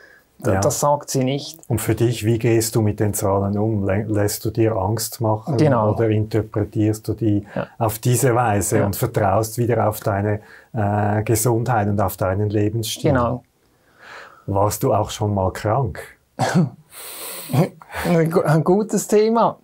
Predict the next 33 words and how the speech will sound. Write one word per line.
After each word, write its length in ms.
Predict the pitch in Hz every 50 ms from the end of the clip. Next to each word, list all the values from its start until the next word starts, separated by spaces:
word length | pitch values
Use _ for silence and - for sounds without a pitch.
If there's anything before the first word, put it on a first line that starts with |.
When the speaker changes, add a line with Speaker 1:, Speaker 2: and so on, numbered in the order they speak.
| _ _ -
Speaker 1:
Ähm, 600 | - 165 170 175 180 175 175 170 165 151 135 127 - - _ _ _ _ _ _ _ _ _ _ _ _ _ _ _ _ _ _ _ _ _ _ _ _ _ -
also, 340 | 143 165 151 135 - - - _ _ _ _ _ _ _ _ _ _ _ _ _ _ _ _ -
ich 180 | - 127 -
glaube, 320 | - 151 143 135 156 156 156
ich 140 | 135 135
war 160 | 139 147 151 147
im 100 | 139 131
Kindergarten 720 | - 156 151 160 170 170 156 165 160 160 160 156 - 156
das 160 | 151 151 139
letzte 380 | 151 151 156 156 156 - 160 156
Mal, 640 | 151 147 147 147 151 151 151 147 147 147 147 147
äh, 40 | 143
glaube 300 | 139 143 143 147 143 147
ich, 160 | 139 143 -
äh, 180 | 143 143 139 139
zwei, 320 | - - 143 143 147 151
drei 380 | 143 151 - - 151 139 143 139
Tage 340 | - 143 139 143 139 139 139
zu 140 | - 143 123
Hause. 380 | 117 123 135 156 160 156 165 156
Seitdem 560 | 139 139 135 135 139 135 - 151 156 165 165
mag 200 | 151 143 139 135
ich 120 | 135 123 135
mich 220 | 139 135 123 -
nicht 360 | 139 139 160 180 165 - -
erinnern. 600 | 170 180 170 170 180 190 202 208 196 196 170 151 - -
Oder 400 | - - 147 160 151 131 87 - - -
doch 240 | 147 160 175 160
einmal 460 | 156 147 156 165 165 156 151 147 143 135
die, 240 | 139 131 131 127
die, 580 | 127 131 - - 127 123 123 123 117 110 117 - _ _
eine 260 | - 135 131 127 123
Schweinegrippe. 920 | 120 120 117 123 143 156 165 165 160 165 170 175 165 - - 202 202 202